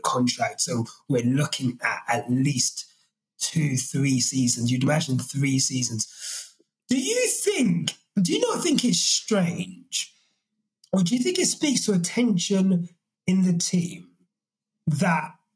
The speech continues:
it would have been Mercedes and not Lewis looking for a shorter contract? And I guess, what do you think that relationship was starting to be broken? Lewis calling out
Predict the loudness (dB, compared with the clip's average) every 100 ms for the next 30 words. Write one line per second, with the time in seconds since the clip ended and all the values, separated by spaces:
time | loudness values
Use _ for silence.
0 | -2 0 2 4 4 2 2 2 4 2
1 | 2 2 2 2 2 4 2 2 2 2
2 | 2 2 2 2 2 4 2 0 -2 -4
3 | 0 2 2 0 0 0 0 -6 _ _
4 | _ _ -2 -2 -2 -4 0 0 0 -4
5 | -2 0 0 0 -2 -4 -6 -10 -12 _
6 | _ _ _ 0 2 2 0 2 0 2
7 | 0 0 0 2 2 2 2 2 2 0
8 | 0 2 0 0 0 2 2 2 0 0
9 | -2 0 0 0 -2 -2 0 2 2 -2
10 | -2 0 2 2 2 0